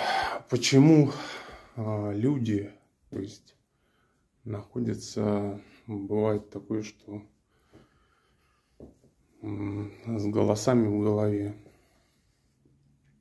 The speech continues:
Я до сих пор не могу ответить точно на этот вопрос, а, но, а, предполагаю,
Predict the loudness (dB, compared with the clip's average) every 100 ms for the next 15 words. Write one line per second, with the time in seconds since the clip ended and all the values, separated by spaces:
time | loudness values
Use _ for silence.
0 | _ _ _ _ -20 -20 -20 -20 _ _
1 | _ _ _ _ -10 2 2 4 4 4
2 | -2 -2 0 2 2 2 2 2 0 0
3 | -4 -6 -12 _ -8 -8 -10 -8 -6 -6
4 | -8 -6 -4 -2 2 0 0 -14 _ _
5 | _ _ _ -20 _ _ _ _ _ _
6 | _ _ _ _ _ _ _ -20 _ _
7 | -8 -6 -4 -4 -2 2 4 4 4 0
8 | -6 -18 -20 -20 -20 _ _ _ _ _
9 | _ _ _ _ _ _ -12 -8 -6 -8
10 | -12 -10 -2 2 2 4 2 2 -4